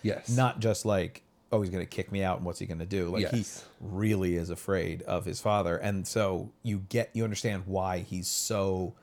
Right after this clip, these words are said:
Speaker 2: reluctant. He has that great list. I mean, he does when Peter's like, "I'm gonna come out to my mom, and you need to come home with me spring break."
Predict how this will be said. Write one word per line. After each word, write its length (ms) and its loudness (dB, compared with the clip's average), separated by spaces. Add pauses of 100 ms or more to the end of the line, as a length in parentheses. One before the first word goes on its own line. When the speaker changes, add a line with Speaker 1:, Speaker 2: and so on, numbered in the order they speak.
(360)
Speaker 2:
reluctant. 480 0
He 60 6
has 160 6
that 120 0
great 200 -2
list. 400 6
I 40 -4
mean, 140 -2
he 60 0
does 260 -4
when 380 -4 (600)
Peter's 220 0
like, 140 0
"I'm 80 -2
gonna 100 -4
come 200 -4
out 240 -2 (240)
to 80 -6
my 100 -2
mom, 280 0
and 100 -2
you 80 0
need 140 -2
to 40 -8
come 140 -6
home 140 -6
with 120 -8
me 80 -8
spring 260 -8
break." 380 0